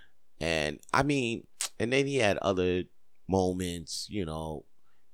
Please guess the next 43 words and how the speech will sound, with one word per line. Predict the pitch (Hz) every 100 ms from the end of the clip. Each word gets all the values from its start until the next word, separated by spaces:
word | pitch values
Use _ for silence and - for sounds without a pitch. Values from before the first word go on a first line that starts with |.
| -
and | - 95
he | 117
was | 165 120
the | 92
real | 80 101 98
pothead | - 95 92 85 95 90
of | 82
the |
crew. | 80 - 92 87 90 - - - -
So | - -
I | 98 190
related | 143 95 98 95 82
to | -
Hyde, | 78 87 87 78
but, | 82 80
like, | 85 82 - - - - - - - - - - - - - - - - - - - - - -
I | 139
don't, | - - - -
I'm | 131
not, | - - - 117
I'm | -
not | -
a | 87
rapist. | - - 95 - -
I | 330
don't | 440 -
like | -
to | - 110
rape | 101 95 101 -
girls. | 82 104 147 -
So, | - -
like, | - - - - - - - - - - -
it's | 160 160
a |
real | 151 180 165
R. | - 139
Kelly | - - 131 147
type | - 107 107
situation | - - 170 403 381 - 87
we | 80
got | 73 87 82
here | 78 85 80
now. | 80 110 101 73